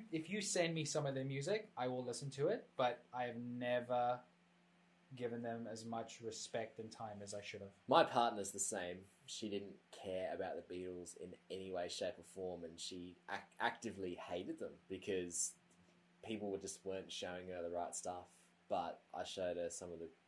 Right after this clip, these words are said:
Speaker 2: the better things, and that's what actually got her into it. Now she likes the Beatles.
Speaker 1: I'm sure
Speaker 2: Yeah.
Speaker 1: they must be amazing, 'cause they, they have this incredible amount of respect and reputation.
Speaker 2: Yeah.
Speaker 1: I'll, I will, I will give them the time that they deserve eventually.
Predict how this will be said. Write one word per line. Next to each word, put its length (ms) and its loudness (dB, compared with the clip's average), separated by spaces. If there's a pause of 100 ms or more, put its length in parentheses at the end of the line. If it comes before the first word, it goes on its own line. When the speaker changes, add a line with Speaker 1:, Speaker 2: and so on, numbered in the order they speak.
(120)
Speaker 2:
the 60 -4
better 260 -2 (100)
things, 520 -12 (220)
and 220 -6 (260)
that's 300 -2
what 140 -2
actually 280 -8
got 140 -4
her 100 -2
into 180 -6
it. 80 -6
Now 100 -2
she 140 -4
likes 240 0
the 80 -6
Beatles. 380 -10 (460)
Speaker 1:
I'm 160 10
sure 200 6
Speaker 2:
Yeah. 60 6
Speaker 1:
they 100 2
must 260 2
be 120 2
amazing, 360 4
'cause 200 0
they, 240 6
they 100 2
have 260 6
this 180 -4
incredible 520 0
amount 280 0
of 100 -6
respect 440 0
and 80 -8
reputation. 560 -4 (480)
Speaker 2:
Yeah. 260 6 (340)
Speaker 1:
I'll, 260 8
I 120 10
will, 320 10
I 160 4
will 280 0
give 280 -4
them 200 -2 (360)
the 60 -8
time 420 -6
that 180 -6
they 100 -8
deserve 380 -6 (240)
eventually. 440 -10